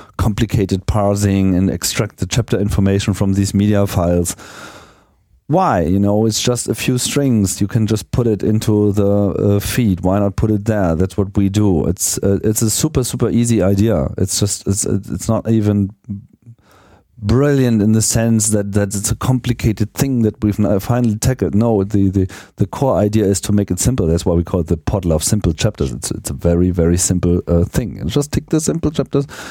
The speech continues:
and then you can enable so much. Programs can, um, show chapters before the show is even downloaded.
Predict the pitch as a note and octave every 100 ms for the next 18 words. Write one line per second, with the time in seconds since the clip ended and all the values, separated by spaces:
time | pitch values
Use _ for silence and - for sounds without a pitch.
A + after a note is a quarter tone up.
0 | - - A2 A#2 B2+ A#2+ B2+ A#2+ B2 B2
1 | A#2+ B2+ D#3+ D#3+ - - - - _ _
2 | _ _ _ - B2+ C3+ C3+ - B2+ B2
3 | B2 - _ _ _ _ _ _ _ _
4 | _ _ _ _ A#2 A#2 A#2 A2+ - -
5 | - - D#3 C3+ B2+ C3+ A#2 A2+ G#2 -
6 | _ _ _ A#2 - B2 A#2 G#2+ - A2
7 | G2+ F#2 E2 E2 G#2 A2+ B1+ -